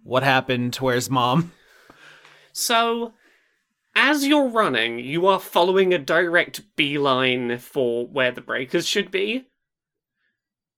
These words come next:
Speaker 2: You do, as you run past a doorway, hear, "Oh, thank God, please get in here."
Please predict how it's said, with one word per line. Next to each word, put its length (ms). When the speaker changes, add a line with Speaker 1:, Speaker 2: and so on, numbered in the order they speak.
Speaker 2:
You 260
do, 480
as 220
you 80
run 320
past 320
a 40
doorway, 520
hear, 500
"Oh, 140
thank 320
God, 240
please 300
get 160
in 140
here." 300